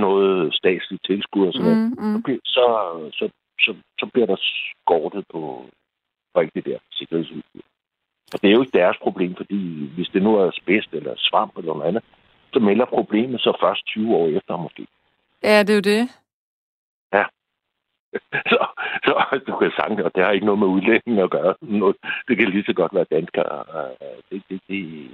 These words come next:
Speaker 1: kommer også an på, hvad der er meget at lave. Jamen, så kan du ikke få folk til det, men er der ikke noget at lave, så kan du få folk til det.
Speaker 2: Ja, det er klart.
Speaker 1: Ja.
Speaker 2: Godt.
Speaker 1: Jamen,
Speaker 2: Jamen,
Speaker 1: men
Speaker 2: øhm,
Speaker 1: det er, det er et, øh, kæmpe problem, og, og har man det der problem,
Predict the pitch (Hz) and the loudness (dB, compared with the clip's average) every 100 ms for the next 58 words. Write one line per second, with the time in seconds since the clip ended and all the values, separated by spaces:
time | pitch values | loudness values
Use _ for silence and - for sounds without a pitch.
0 | _ _ _ _ _ _ - 113 110 117 | _ _ _ _ _ _ 0 2 4 2
1 | 107 110 95 101 90 87 104 143 117 95 | 2 0 2 2 2 2 2 2 2 4
2 | 117 147 - _ _ _ - 87 - 117 | 4 2 -4 _ _ _ -6 -2 0 2
3 | 120 92 - 120 110 95 110 101 101 90 | 2 2 -2 0 0 0 -2 0 2 2
4 | 85 82 110 147 123 120 104 117 - - | 2 2 2 2 2 4 2 0 -2 -8
5 | 98 95 - 78 - 50 _ _ _ _ | -8 -4 -4 -4 -6 -10 _ _ _ _
6 | - 185 185 214 - 175 - _ _ _ | -8 -6 -6 -8 -6 -6 -8 _ _ _
7 | _ _ _ _ _ _ _ _ - - | _ _ _ _ _ _ _ _ -20 -2
8 | - - _ - 196 226 - - _ - | 0 0 _ 4 4 4 -2 -20 _ -2
9 | 185 240 240 247 240 226 226 226 233 - | 4 6 6 6 6 4 4 4 4 4
10 | 135 131 - 143 151 143 139 131 - 170 | 4 2 0 2 2 2 2 2 0 0
11 | 175 135 117 127 139 120 113 110 95 92 | 0 -2 0 0 2 2 4 4 4 2
12 | 143 160 143 139 127 - 120 131 | 0 0 0 0 0 0 -2 -2